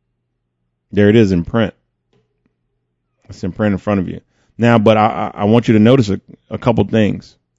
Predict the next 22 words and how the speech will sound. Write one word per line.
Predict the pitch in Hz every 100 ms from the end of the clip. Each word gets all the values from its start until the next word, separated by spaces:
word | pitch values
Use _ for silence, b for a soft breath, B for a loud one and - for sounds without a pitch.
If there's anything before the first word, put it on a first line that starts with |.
| _
First | - 131 131
thing | 107
I |
want | 101 95
you | 92
to |
notice | 101 117 101 -
is | 92 92 - _ _ _ _
it | - 113 104
lists | 107 120 113 -
homosexuality | 113 113 107 107 - 101 101 117 104 90 - _ _ _ _ _ _ _ 98
within | 120 117 - 139 135 123
a | 113 104
list | 104 123 131 - _
of | 101 101 95 92 - _ _ _ _ _ _ _ _ _ _ _ _ _ -
bad | 87 120 117 107
things. | 123 101 80 85 -
Sexual | - 117 117 110
sin, | - 120 117 113
worship | 110 107 117 101
of | 95
idols, | - 113 117 113 110 -